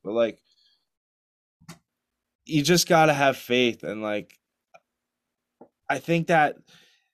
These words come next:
that f-, it is, like, I think being out of my comfort zone is where I feel most comfortable. So, like, that really helps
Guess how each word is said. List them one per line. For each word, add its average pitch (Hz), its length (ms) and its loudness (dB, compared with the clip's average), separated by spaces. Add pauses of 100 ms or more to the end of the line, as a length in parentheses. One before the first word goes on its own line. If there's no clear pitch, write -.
(500)
that 165 360 2
f-, - 200 -20 (600)
it 175 180 2
is, 202 320 2
like, 202 300 2 (300)
I 160 100 0
think 208 300 -6
being 180 280 -2
out 156 200 2
of 156 60 -2
my 151 200 0
comfort 143 440 -6
zone 151 300 -2
is 127 140 -8
where 127 180 0
I 120 40 0
feel 120 260 -8
most 110 300 -10
comfortable. 98 580 -14
So, - 220 -12
like, 120 260 0
that 123 240 0
really 127 300 -2
helps 110 580 -10